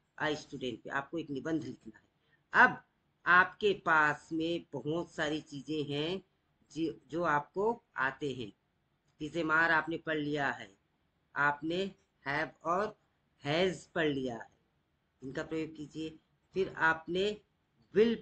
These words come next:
पढ़ लिया है, फिर आपने can पढ़ लिया है और आज आप पढ़ रहे हैं should। अब आप इन सब का प्रयोग कीजिए और एक सुंदर सा पैराग्राफ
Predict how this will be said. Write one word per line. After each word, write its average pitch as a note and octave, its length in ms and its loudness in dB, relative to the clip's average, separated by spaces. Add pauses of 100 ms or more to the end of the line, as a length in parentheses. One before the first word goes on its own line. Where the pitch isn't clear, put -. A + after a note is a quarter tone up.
पढ़ E3+ 140 2
लिया B2+ 280 -2
है, G#2+ 200 -12 (1160)
फिर G3+ 160 -2
आपने G3+ 600 2 (520)
can A3+ 340 6
पढ़ E3+ 140 2
लिया B2 300 -2
है - 120 -12 (540)
और - 220 -6
आज D#3+ 300 2
आप D#3+ 240 2
पढ़ D#3+ 160 0
रहे D3 300 -4
हैं F3+ 280 -4 (500)
should। - 320 -4 (720)
अब A3+ 140 2
आप A#3 360 8 (120)
इन A#3 160 0
सब G#3 340 0
का C#4 160 4
प्रयोग G#3 600 2
कीजिए D#3 760 -2 (300)
और G3 320 0
एक F3+ 160 -4
सुंदर D#3+ 320 -4
सा - 140 -8
पैराग्राफ C3+ 680 0